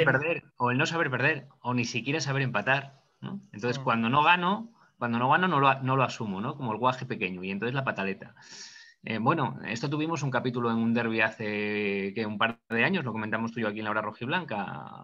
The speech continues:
Speaker 2: Juan, aquel derbi que el Oviedo no, no, no supo, ¿no? Eh, perder. Bueno, pues, y
Speaker 1: El de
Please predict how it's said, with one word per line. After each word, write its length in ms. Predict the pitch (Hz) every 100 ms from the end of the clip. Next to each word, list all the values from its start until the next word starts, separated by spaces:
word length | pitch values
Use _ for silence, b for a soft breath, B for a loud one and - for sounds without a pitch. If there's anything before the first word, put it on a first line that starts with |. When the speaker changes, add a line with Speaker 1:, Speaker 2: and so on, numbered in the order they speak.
| 69 71 65 -
Speaker 2:
Juan, 180 | - 180
aquel 600 | 113 117 120 117 117 101 98
derbi 320 | 127 127 120
que 60 | 117
el 80 | 113
Oviedo 440 | 117 120 123 120
no, 320 | 117 113 107 80
no, 200 | 104 -
no 160 | 113 117
supo, 360 | - 135 -
¿no? 180 | - - _ -
Eh, 300 | 90 - -
perder. 320 | 104 117 185 - B B B B B B _
Bueno, 340 | - 175 208 180
pues, 200 | 117 95
y 100 | 113
Speaker 1:
El 60 |
de 40 | 113